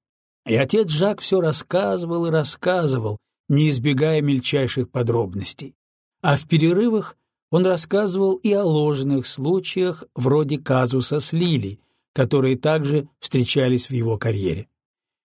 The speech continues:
Я чувствовал, что мне надо поторопиться со своим обучением ещё и потому, что здоровье отца Жака, к сожалению, неуклонно ухудшалось.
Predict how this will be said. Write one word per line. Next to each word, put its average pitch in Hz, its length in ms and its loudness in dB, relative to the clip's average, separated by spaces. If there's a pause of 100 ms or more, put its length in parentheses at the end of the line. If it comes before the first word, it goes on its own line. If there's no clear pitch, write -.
(140)
Я 214 200 0
чувствовал, 196 540 0
что 156 260 -2
мне 160 200 2
надо 160 280 0
поторопиться 143 800 -2
со 123 180 -4
своим 131 320 2
обучением 156 680 0
ещё 143 300 -2
и - 20 2
потому, 135 500 0 (400)
что - 240 0
здоровье 165 600 2
отца 139 320 -2
Жака, 170 480 0
к 165 80 -10
сожалению, 156 960 0
неуклонно 139 920 2
ухудшалось. 127 960 -2